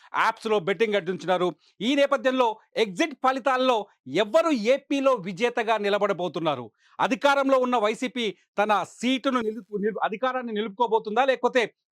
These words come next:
కూటమి జగన్మోహన్ రెడ్డిని కొట్టబోతుందా అనేది ఇప్పుడు ఆసక్తికరంగా మారింది. తాజాగా ఆరా మస్తాన్ రావు గతంలో అనేక సర్వేలు తీసుకొచ్చారు. ఆరా మస్తాన్ రావు, ఆరా సర్వే, ఆరా ఎగ్జిట్ పోల్ రిలీజ్ అయింది. ఆరా ఎగ్జిట్ పోల్ మనం స్క్రీన్ పైన చూస్తున్నాం. నాతో పాటు మా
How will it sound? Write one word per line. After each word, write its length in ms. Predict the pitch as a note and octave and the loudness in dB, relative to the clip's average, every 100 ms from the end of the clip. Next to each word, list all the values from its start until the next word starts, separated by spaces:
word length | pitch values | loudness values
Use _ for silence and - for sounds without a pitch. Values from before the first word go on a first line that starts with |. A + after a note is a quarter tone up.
| - | 4
కూటమి 420 | C#4+ D#4 D#4 D4 G#3+ - _ | 4 6 4 4 0 -8 _
జగన్మోహన్ 580 | B2+ G#3+ C4 C4 B3 B3 | 0 4 6 6 4 4
రెడ్డిని 240 | A3+ A3 | 4 2
కొట్టబోతుందా 680 | - G#3+ - B3 A#3 A#3 A3 | 2 0 4 4 4 4 2
అనేది 200 | G3+ G3+ | 4 2
ఇప్పుడు 160 | G3 F#3+ | 4 0
ఆసక్తికరంగా 560 | F3 F3 F3 F#3+ F#3 E3+ | 0 -6 0 2 4 4
మారింది. 240 | D3+ C3 A2+ - - - | 2 -2 -10 -16 -16 2
తాజాగా 380 | G#3+ C#4 C#4+ C#4+ A3 - - | 4 6 6 6 4 -6 2
ఆరా 320 | G3+ C#4 D4+ D#4 | 4 6 6 6
మస్తాన్ 480 | C4 - D4 C4 B3 | 4 2 4 4 6
రావు 160 | G#3 F3 | 4 4
గతంలో 340 | G#3+ C4+ C4 C4 | 4 4 6 6
అనేక 420 | F#3 G#3+ B3+ B3+ | 6 4 4 2
సర్వేలు 340 | - A#3 A#3+ | 2 4 4
తీసుకొచ్చారు. 500 | A3+ A3 A3+ A3 A3 A3+ - _ - | 0 0 2 4 4 4 0 _ 2
ఆరా 280 | F3+ A#3+ B3+ | 4 6 6
మస్తాన్ 460 | A#3 A3 B3+ A#3 | 4 2 2 2
రావు, 140 | A3+ A3+ F3 | 2 2 4
ఆరా 280 | F#3+ A#3+ B3 | 6 6 4
సర్వే, 360 | A#3 G#3 G#3+ G#3+ - _ F3 | 2 2 2 2 -4 _ 6
ఆరా 280 | A3 B3+ | 6 6
ఎగ్జిట్ 400 | B3 G#3+ E3+ B3+ - | 4 2 0 -2 4
పోల్ 180 | B3 B3 | 4 4
రిలీజ్ 220 | A#3 G#3+ | 0 2
అయింది. 220 | A3+ G#3+ A3 | 0 4 4
ఆరా 220 | G#3 A3+ | 6 4
ఎగ్జిట్ 240 | G3+ G#3+ | 0 0
పోల్ 140 | A#3 A#3 | 2 4
మనం 240 | A3 G#3 - _ - | 2 0 -4 _ -14
స్క్రీన్ 320 | - C#4+ D4 | 2 2 4
పైన 200 | C#4+ C4 | 2 2
చూస్తున్నాం. 320 | B3 - B3+ A#3+ | 0 2 2 4
నాతో 220 | A3+ B3 | 4 4
పాటు 180 | B3 A#3 | 4 4
మా 160 | A#3 | 4